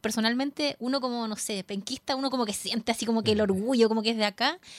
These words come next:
Speaker 1: y, y que sea un tema más encima que, de nuevo, es un poco difícil encontrarlo, siempre es bueno y es positivo,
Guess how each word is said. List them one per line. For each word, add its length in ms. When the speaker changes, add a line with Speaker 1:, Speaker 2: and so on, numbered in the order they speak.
Speaker 1:
y, 280
y 80
que 120
sea 180
un 120
tema 200
más 120
encima 400
que, 500
de 120
nuevo, 260
es 100
un 120
poco 180
difícil 320
encontrarlo, 520
siempre 460
es 80
bueno 300
y 100
es 60
positivo, 680